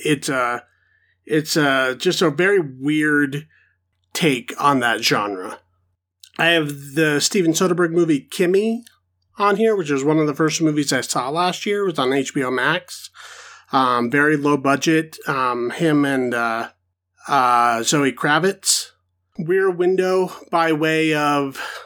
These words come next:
Girl with the Dragon Tattoo via post-pandemic paranoia. I enjoyed it. It's, it's, it's a, a fun little Rear Window light. I have The Batman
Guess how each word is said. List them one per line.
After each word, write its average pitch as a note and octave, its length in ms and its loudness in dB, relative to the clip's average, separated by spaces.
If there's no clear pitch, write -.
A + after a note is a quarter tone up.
Girl F3 300 2
with E3+ 140 -2
the F3+ 80 2
Dragon D#3+ 480 0
Tattoo D#3 960 0
via D3+ 920 0
post-pandemic D#3 1200 -2
paranoia. D#3+ 760 0
I F#3+ 160 2
enjoyed D3 380 2
it. - 160 -8
It's, D#3+ 280 -2
it's, F3 200 2
it's F#3+ 180 2
a, D#3 140 2
a F#3 100 0
fun G3+ 440 0
little D#3 540 2
Rear E3 260 0
Window D3 380 2
light. A2+ 540 -6
I F3+ 120 0
have F3 240 0
The D#3 100 0
Batman G3 760 0